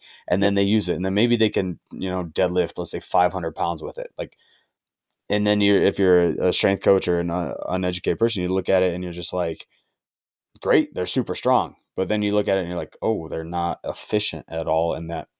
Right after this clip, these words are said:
is gonna lead to worse cardio, um,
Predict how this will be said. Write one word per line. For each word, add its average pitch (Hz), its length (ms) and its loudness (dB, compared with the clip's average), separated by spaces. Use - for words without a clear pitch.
is 87 120 -8
gonna 87 200 -6
lead 85 360 -6
to 85 320 -6
worse 98 240 0
cardio, 90 560 4
um, 82 800 -2